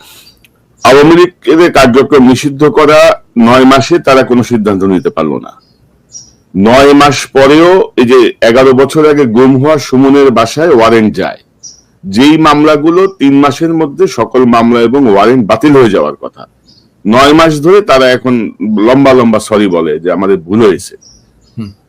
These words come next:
Speaker 1: এখন পরবর্তী ছাত্রদের পদক্ষেপ কি হওয়া উচিত? আমরা কি সেনাবাহিনী সংস্কারের দিকে যাব?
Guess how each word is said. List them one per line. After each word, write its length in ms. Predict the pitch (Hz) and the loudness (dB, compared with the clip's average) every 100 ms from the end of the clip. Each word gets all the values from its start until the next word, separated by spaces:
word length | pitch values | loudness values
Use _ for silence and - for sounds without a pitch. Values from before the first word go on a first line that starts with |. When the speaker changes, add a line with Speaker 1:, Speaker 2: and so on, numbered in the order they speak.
| _ _ - - - _ _ _ - | _ _ -20 -20 -20 _ _ _ -4
Speaker 1:
এখন 400 | 139 156 208 202 | -4 0 -2 0
পরবর্তী 680 | - 151 156 165 165 165 | 0 0 2 -2 0 -2
ছাত্রদের 600 | 156 139 131 147 147 147 | -2 -6 -4 -2 0 -2
পদক্ষেপ 440 | 127 123 127 135 135 - | -2 -2 -2 -4 -6 -6
কি 160 | 175 | -2
হওয়া 200 | 135 107 | 0 0
উচিত? 320 | 76 69 - - _ _ _ | -2 -6 -12 -16 _ _ _
আমরা 240 | 95 110 | -4 -2
কি 120 | 110 110 | -4 -8
সেনাবাহিনী 540 | - 107 107 117 143 | -4 -2 0 0 -2
সংস্কারের 540 | 135 151 135 - 143 131 | -4 -6 -4 -2 -2 -2
দিকে 200 | 139 156 | -4 -2
যাব? 300 | 170 147 | 0 -2